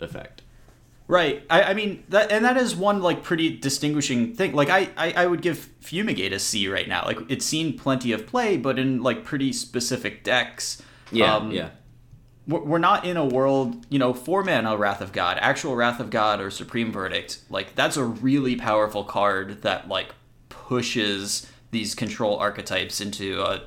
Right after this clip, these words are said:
Speaker 2: a, you know, kind of rarefied air. There's a reason that we don't get them anymore. Five mana Wrath is, is very different from four mana Wrath.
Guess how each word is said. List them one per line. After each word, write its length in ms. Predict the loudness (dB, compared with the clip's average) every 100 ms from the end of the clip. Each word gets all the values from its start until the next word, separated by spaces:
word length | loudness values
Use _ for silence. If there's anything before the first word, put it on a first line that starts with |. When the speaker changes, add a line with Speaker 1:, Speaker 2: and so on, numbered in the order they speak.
| -4
Speaker 2:
a, 180 | -4 -4 -10 -20 -14
you 120 | -10
know, 100 | -10
kind 240 | -4 -4 -4
of 160 | -4
rarefied 560 | -2 0 0 0 -2 2
air. 320 | 2 2 0 -8 -4
There's 180 | -2 0
a 60 |
reason 260 | 0 0 0
that 120 | 0
we 80 | 0
don't 220 | -2 -4 -12 -20 -2
get 260 | -2 -2
them 200 | -2 -2 -4
anymore. 440 | -8 -8 -8 -8
Five 280 | -2 0 0
mana 220 | -2 -2
Wrath 300 | 0 0 0
is, 300 | -6 -8 -10
is 360 | -10 -10 -12 -14
very 400 | -4 0 2 0
different 360 | -4 -8 -10 -14
from 140 | -14
four 220 | -12 -12 -10
mana 260 | -10 -8
Wrath. 360 | -8 -8 -10